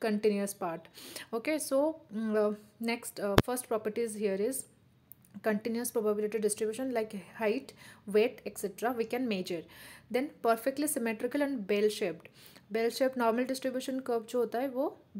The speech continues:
bell shaped होता है, like this। Okay, so this is the bell shaped curve or normal distribution curve we can say। So, um, there is unimodal distribution, only one mode is there,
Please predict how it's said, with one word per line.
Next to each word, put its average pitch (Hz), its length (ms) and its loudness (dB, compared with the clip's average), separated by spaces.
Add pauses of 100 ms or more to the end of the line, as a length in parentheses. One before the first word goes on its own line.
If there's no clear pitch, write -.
bell 202 200 2
shaped 202 340 -4
होता 170 200 -4
है, 160 100 -6
like 180 200 -4
this। 170 240 -6 (760)
Okay, 240 220 0 (240)
so - 160 -2
this 220 200 2
is 254 160 -2
the 294 120 0 (140)
bell 220 240 6
shaped 269 300 0
curve 302 260 2
or 240 180 2 (160)
normal 214 300 2
distribution 214 540 -2
curve 165 380 -4
we 208 80 -8
can 180 240 -6
say। 160 200 -10 (480)
So, 262 240 2 (240)
um, 208 420 4 (800)
there 226 200 6
is 269 280 4
unimodal 247 520 2
distribution, 226 600 0
only 233 360 2
one 220 440 2
mode 214 340 4
is 226 200 0
there, 196 360 0